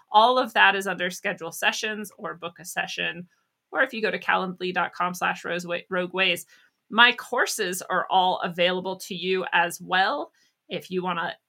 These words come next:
learn about any of the things I do, how to do them yourself, or just basic spiritual tools, basic spiritual practices, all that type of stuff is also linked to here from the site under courses. It is all hosted over on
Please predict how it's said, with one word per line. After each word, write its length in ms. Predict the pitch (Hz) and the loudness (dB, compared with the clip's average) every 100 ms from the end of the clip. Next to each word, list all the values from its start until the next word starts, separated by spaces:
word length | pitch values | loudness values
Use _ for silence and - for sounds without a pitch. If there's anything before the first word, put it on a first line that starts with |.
| - | -12
learn 480 | 180 196 247 269 277 | 0 2 4 4 2
about 300 | 220 156 - | 0 -2 0
any 240 | 214 254 254 | -2 0 -2
of 80 | |
the 60 | 196 | -4
things 320 | - 190 180 | -4 -4 2
I 180 | - 214 | 4 4
do, 220 | 226 240 | 4 -4
how 100 | 240 | -2
to 80 | 180 | -2
do 160 | 180 185 | -2 -2
them 180 | 185 | -2
yourself, 680 | 180 170 175 - 220 247 254 - | -2 -6 -6 0 2 2 -2 -2
or 160 | 233 | -2
just 400 | 240 359 - 214 | -2 -4 -6 -6
basic 380 | 180 202 226 233 | -2 -2 -2 -10
spiritual 480 | - 190 214 214 220 | -10 -4 -4 -4 -8
tools, 640 | 220 202 214 214 214 214 - _ _ _ | -6 0 0 2 -2 -6 -14 _ _ _
basic 380 | 175 196 208 208 | -2 -2 -4 -10
spiritual 800 | - 196 196 208 202 196 185 - | -8 -4 -4 -4 -6 -4 -6 -8
practices, 960 | - 180 190 - 214 214 214 208 202 208 - - _ | 0 2 2 0 -6 -4 -4 -2 -4 -6 -16 -20 _
all 300 | - 220 226 | 4 6 6
that 160 | 226 196 | 4 2
type 220 | 214 202 | 0 -2
of 80 | 202 | -4
stuff 340 | - 190 185 - | 0 2 2 -2
is 140 | 180 - | -10 -4
also 400 | 185 185 190 185 | -4 -2 -4 -4
linked 280 | 175 180 - | -4 -6 -6
to 120 | 185 | -6
here 220 | 185 170 | -2 -4
from 180 | 175 170 | -4 -10
the 80 | 175 | -6
site 320 | - 220 233 | 2 2 2
under 220 | 202 170 170 | -2 -6 -12
courses. 760 | - 233 240 - 233 226 - - - - | -6 -4 -4 -4 -4 -4 -6 -16 -12 -2
It 120 | 247 | 0
is 120 | 330 | 2
all 140 | 302 262 | 2 2
hosted 440 | 240 233 - 226 | 0 -2 -2 0
over 260 | 220 214 202 | 0 4 4
on 240 | 190 | 4